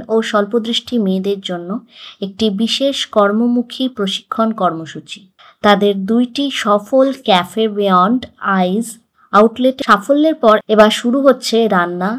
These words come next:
বেকিং এবং ক্যাফে পরিচালনা বিষয়ে তিন মাসের প্রশিক্ষণ। প্রশিক্ষণ শুরু হবে ষোলোই মার্চ দু হাজার ছাব্বিশ থেকে। আবেদনের শেষ তারিখ পয়লা মার্চ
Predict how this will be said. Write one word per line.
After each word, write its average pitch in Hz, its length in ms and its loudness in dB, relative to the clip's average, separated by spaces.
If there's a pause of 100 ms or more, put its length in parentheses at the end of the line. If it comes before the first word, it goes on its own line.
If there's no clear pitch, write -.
(360)
বেকিং 190 400 -4 (400)
এবং 196 200 2 (140)
ক্যাফে 202 320 0
পরিচালনা 202 680 0
বিষয়ে 190 560 0 (400)
তিন 202 180 0
মাসের 196 320 -2
প্রশিক্ষণ। 185 600 -8 (520)
প্রশিক্ষণ 262 460 2
শুরু 254 280 0
হবে 254 460 0
ষোলোই 220 400 2
মার্চ 208 480 -2 (120)
দু 180 80 -4
হাজার 185 340 0
ছাব্বিশ 185 380 -6
থেকে। 185 280 -10 (580)
আবেদনের 247 400 4
শেষ 285 260 -4 (100)
তারিখ 226 260 2 (160)
পয়লা 196 320 4
মার্চ 208 400 -2